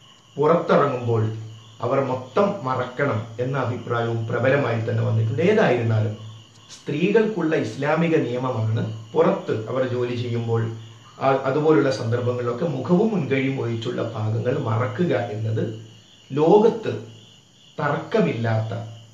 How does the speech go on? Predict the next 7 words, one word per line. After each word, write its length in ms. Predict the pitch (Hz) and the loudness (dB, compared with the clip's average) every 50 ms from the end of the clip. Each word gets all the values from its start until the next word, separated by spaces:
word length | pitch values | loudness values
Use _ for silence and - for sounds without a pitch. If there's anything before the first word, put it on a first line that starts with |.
| _ - - | _ -12 -10
എല്ലാവരും 600 | 120 123 123 135 143 147 147 156 156 156 - - | -6 -4 0 2 2 4 4 4 2 0 -2 -4
അംഗീകരിക്കുന്ന 1080 | 123 131 131 147 156 156 139 139 120 113 113 - 123 117 110 117 117 113 110 113 - - | -4 -4 -4 -2 -2 -2 -2 -2 -2 -4 -4 -4 -4 -2 -2 -2 -2 -4 -4 -6 -6 -6
ഒരു 120 | 123 120 120 | -6 -4 -4
മുസ്ലിം 440 | 117 113 113 - - 143 147 147 | -4 -4 -4 -6 -6 -6 -6 -6
സ്ത്രീയുടെ 580 | - - - - 117 113 113 113 110 107 110 107 | -8 -8 -8 -8 -4 -2 -2 0 0 0 0 0
ഡ്രസ് 340 | 127 143 - - - - - | 0 -2 -2 -4 -8 -10 -6
കോഡാണ്. 420 | - - - 113 110 - - - | -4 -4 -4 -4 -6 -10 -12 -16